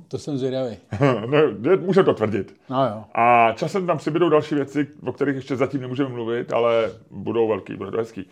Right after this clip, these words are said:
Speaker 2: Takže běžte, trika C Z lomeno Čermák staněk komedy.
Speaker 1: Tak.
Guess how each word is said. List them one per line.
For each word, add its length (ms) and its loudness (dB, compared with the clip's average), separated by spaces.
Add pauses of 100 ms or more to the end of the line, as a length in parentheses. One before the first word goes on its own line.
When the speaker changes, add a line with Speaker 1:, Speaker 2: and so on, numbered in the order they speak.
(120)
Speaker 2:
Takže 240 2
běžte, 320 0
trika 400 -6
C 140 -4
Z 140 -6
lomeno 320 -6
Čermák 400 -6
staněk 360 -8
komedy. 400 2 (640)
Speaker 1:
Tak. 240 2